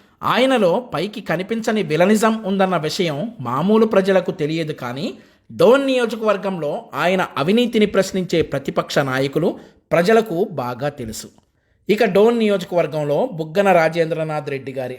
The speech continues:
అక్రమాల గురించి చెప్పుకుందాం. పెన్నా, తుంగభద్ర నదుల నుండి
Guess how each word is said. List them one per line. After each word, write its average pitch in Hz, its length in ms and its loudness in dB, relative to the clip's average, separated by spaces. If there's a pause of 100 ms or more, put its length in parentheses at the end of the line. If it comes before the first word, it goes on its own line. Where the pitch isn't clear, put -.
అక్రమాల 170 560 2
గురించి 139 340 -6
చెప్పుకుందాం. - 400 -14 (360)
పెన్నా, 220 280 4
తుంగభద్ర 202 640 2
నదుల 180 300 0
నుండి 160 460 -4